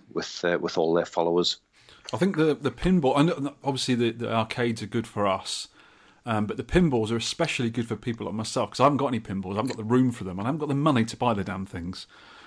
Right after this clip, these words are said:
Speaker 2: So it's really nice coming to an event and playing a lot of pinballs that you might not see anywhere else or be able to <laughs> afford.
Speaker 1: Yeah, exactly. And I th-, people don't realise how, how much fun pinball is.
Speaker 2: Oh God, yeah, the real things are brilliant. You can't,
Speaker 1: Yeah.
Speaker 2: you can't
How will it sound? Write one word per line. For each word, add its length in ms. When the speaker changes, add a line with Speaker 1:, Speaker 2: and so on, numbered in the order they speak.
Speaker 2:
So 140
it's 140
really 220
nice 220
coming 180
to 80
an 60
event 200
and 120
playing 600
a 100
lot 300
of 100
pinballs 520
that 80
you 100
might 240
not 160
see 180
anywhere 360
else 280
or 140
be 120
able 100
to 200
<laughs> 0
afford. 520
Speaker 1:
Yeah, 200
exactly. 560
And 240
I 220
th-, 140
people 200
don't 180
realise 380
how, 260
how 160
much 180
fun 260
pinball 520
is. 280
Speaker 2:
Oh 120
God, 300
yeah, 160
the 80
real 200
things 360
are 40
brilliant. 560
You 120
can't, 180
Speaker 1:
Yeah. 60
Speaker 2:
you 60
can't 320